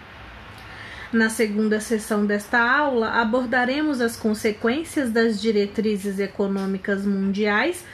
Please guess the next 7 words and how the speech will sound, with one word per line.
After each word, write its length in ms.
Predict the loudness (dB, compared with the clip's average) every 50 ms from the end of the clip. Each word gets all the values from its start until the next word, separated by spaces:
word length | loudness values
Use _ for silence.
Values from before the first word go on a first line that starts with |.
| -18 -20 -20 -4
que 140 | 0 0 2
fizeram 500 | 2 2 2 4 4 4 4 4 2 2
parte 440 | 2 2 2 2 2 0 -2 -4 -4
do 120 | -4 -2
processo 640 | -2 -2 -2 -2 -2 -2 -2 0 0 0 0 -2 -4
de 140 | -2 -2 -4
globalização, 1120 | 0 0 0 2 2 2 0 2 2 2 2 2 2 0 0 -2 -4 -6 -4 -4 -6 -8